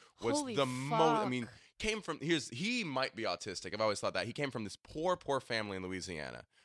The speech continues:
Speaker 1: right? He had, uh, his parents, English wasn't their first language. No
Speaker 2: Where,
Speaker 1: one in his
Speaker 2: where,
Speaker 1: family was
Speaker 2: what,
Speaker 1: educated.
Speaker 2: what was their first language?
Speaker 1: French. They were
Speaker 2: French?
Speaker 1: Cajun. They
Speaker 2: Okay,
Speaker 1: were
Speaker 2: that makes
Speaker 1: Cajun.
Speaker 2: sense.
Speaker 1: People
Speaker 2: Okay.
Speaker 1: don't realize Cajuns are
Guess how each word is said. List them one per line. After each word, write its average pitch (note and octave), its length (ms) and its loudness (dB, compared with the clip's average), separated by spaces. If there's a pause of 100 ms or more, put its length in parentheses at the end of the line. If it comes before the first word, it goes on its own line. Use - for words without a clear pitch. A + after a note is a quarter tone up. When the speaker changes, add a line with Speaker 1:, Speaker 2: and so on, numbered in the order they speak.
(140)
Speaker 1:
right? F#2 240 0
He G#2 140 -2
had, F#2+ 200 2
uh, F2 380 2
his F#2+ 200 -6
parents, B2+ 440 -2 (460)
English B2+ 320 -2
wasn't G#2+ 300 2
their G#2 100 -2
first - 300 -4
language. F2 540 -4 (300)
No A2 140 4
Speaker 2:
Where, C#3+ 60 6
Speaker 1:
one D#3+ 80 4
in D#3 40 2
his - 100 4
Speaker 2:
where, C4+ 100 4
Speaker 1:
family - 120 0
was A#3+ 80 4
Speaker 2:
what, - 60 0
Speaker 1:
educated. A3 180 -2
Speaker 2:
what - 100 0
was A3+ 140 -4
their A3 400 -4
first A3 180 -8
language? A#3 540 -6
Speaker 1:
French. D3 340 -2
They B2+ 80 -2
were A#2 60 0
Speaker 2:
French? D#3 140 2
Speaker 1:
Cajun. B2+ 300 4
They F#2+ 100 -2
Speaker 2:
Okay, F#3 140 4
Speaker 1:
were F3+ 60 0
Speaker 2:
that G#3 140 -2
makes G3 140 0
Speaker 1:
Cajun. F#3+ 140 2
Speaker 2:
sense. G#3 200 -6
Speaker 1:
People G3 140 0
Speaker 2:
Okay. D4 100 0
Speaker 1:
don't G3+ 60 0
realize F#3 180 4
Cajuns A3+ 480 -4
are B2 80 -4